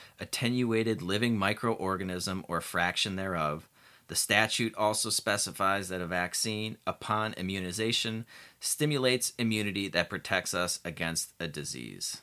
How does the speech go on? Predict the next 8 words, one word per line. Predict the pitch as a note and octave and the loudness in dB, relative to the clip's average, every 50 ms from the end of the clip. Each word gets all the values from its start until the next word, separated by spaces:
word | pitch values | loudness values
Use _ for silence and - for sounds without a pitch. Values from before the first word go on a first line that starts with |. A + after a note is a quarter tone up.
| _ - | _ -2
Now, | F2+ G2+ G#2 D#2+ A#1 A1+ A1 - _ _ _ _ _ _ _ _ - | 2 2 4 4 2 0 -4 -6 _ _ _ _ _ _ _ _ -8
we | - F2+ B2 D#3+ F3 | 0 2 4 4 4
know, | D#3+ E3 E3 B2 F2 C#2 B1+ G#2+ A2 - - _ _ _ _ | 4 4 4 4 2 2 -2 -6 -10 -14 -20 _ _ _ _
and | G#2+ G#2 G2+ G2+ F#2+ F#2 F#2 F#2+ E2+ - - - | 0 2 2 2 2 2 0 0 -2 -4 -8 -10
the | G#2+ - F#2 F2+ F2+ F2 E2+ D#2+ - - | -8 -6 -4 -2 -2 -2 -2 -4 -6 -4
so-called | - - - - B2 A#2 B2+ B2 - - B2+ A#2 A2+ A2 A2 G#2 F2 - | -2 0 2 4 4 4 2 2 2 0 2 4 4 4 2 0 -2 -2
settled | - - - - A#2 A2 A#2 A#2+ A#2 A#2 A#2 A2 - - - | 2 4 4 6 6 6 4 4 2 2 0 -2 -4 -6 -4
mainstream, | E2 F#2 G#2+ A2+ A#2+ A#2+ A2+ - - - A#2 A#2 B2 B2 A#2+ A#2+ A#2 | 0 2 2 4 6 6 6 4 4 4 2 2 2 2 2 2 0